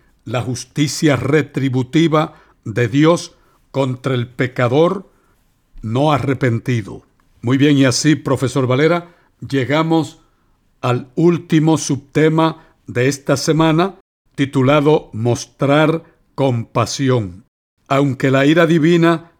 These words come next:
es algo terrible, de ningún modo es inmoral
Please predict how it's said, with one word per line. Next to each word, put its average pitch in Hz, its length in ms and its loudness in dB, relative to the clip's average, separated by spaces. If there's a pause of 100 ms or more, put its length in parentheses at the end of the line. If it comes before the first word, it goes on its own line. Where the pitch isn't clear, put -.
es 143 360 -2
algo 156 520 2 (180)
terrible, 151 760 2 (400)
de 120 220 -2
ningún 131 500 2
modo 165 560 2 (400)
es 151 480 -4
inmoral 139 880 0